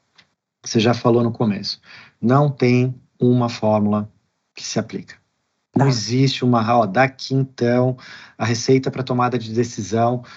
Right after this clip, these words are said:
Speaker 1: e aí a gente vai replicar num universo de pequenas e médias empresas, que, que é o que você falou, é tão diverso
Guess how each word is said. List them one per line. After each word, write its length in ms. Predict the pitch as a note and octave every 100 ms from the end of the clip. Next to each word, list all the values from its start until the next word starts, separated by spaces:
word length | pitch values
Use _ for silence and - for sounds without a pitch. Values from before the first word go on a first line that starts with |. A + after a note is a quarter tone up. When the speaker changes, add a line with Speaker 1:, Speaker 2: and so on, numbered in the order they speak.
| - -
Speaker 1:
e 80 |
aí 80 | A#2
a 40 | A2+
gente 260 | A#2 -
vai 120 | A#2
replicar 480 | A#2 A#2+ A#2 B2 C#3+
num 120 | D3
universo 580 | C#3+ B2 A#2+ C#3 D#3+ -
de 80 | A#2
pequenas 520 | - - B2+ C3 A2+
e 40 | A2
médias 380 | G#2+ G#2 F#2+
empresas, 640 | F#2+ F#2 A2 C3 A#2+ F#2+ F#2
que, 340 | - G2+ G2
que 180 | - -
é 40 |
o 40 | G#2
que 80 | G#2+
você 220 | G2 G2+
falou, 400 | - G2+ G#2 G#2 _ _ _ _ _
é 180 | B2 B2 - _ _
tão 280 | - E3 A3
diverso 640 | G3+ C#3 A#2 G2+ - -